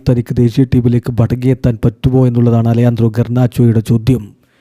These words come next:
അതിന് ലയണൽ സ്കലോനി പറഞ്ഞ മറുപടി നോക്ക്, "യെസ്, യെസ്, നിനക്ക് സ്ഥാനമുണ്ടാകും, പക്ഷേ നിൻ്റെ മനസ്സിലൊരു കാര്യമുണ്ടാവണം, നീ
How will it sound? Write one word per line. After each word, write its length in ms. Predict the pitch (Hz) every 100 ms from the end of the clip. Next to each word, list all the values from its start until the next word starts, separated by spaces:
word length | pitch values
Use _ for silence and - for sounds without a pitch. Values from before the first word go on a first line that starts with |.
| _ _ _ _
അതിന് 340 | 123 156 147 127
ലയണൽ 220 | 139 151
സ്കലോനി 460 | - 131 139 156
പറഞ്ഞ 260 | 143 131 120
മറുപടി 420 | 113 113 131 127
നോക്ക്, 300 | 120 110 120 - 117
"യെസ്, 280 | 123 - - _ _ _ _ _ _ -
യെസ്, 240 | 170 - - -
നിനക്ക് 260 | 135 135 -
സ്ഥാനമുണ്ടാകും, 760 | - 143 165 143 131 127 120 - -
പക്ഷേ 540 | 123 - - 143 117 - _ _ _ _
നിൻ്റെ 140 | 123 123
മനസ്സിലൊരു 520 | 120 127 - 143 127
കാര്യമുണ്ടാവണം, 800 | 127 135 131 123 123 120 143 214 - _ -
നീ 280 | 131 165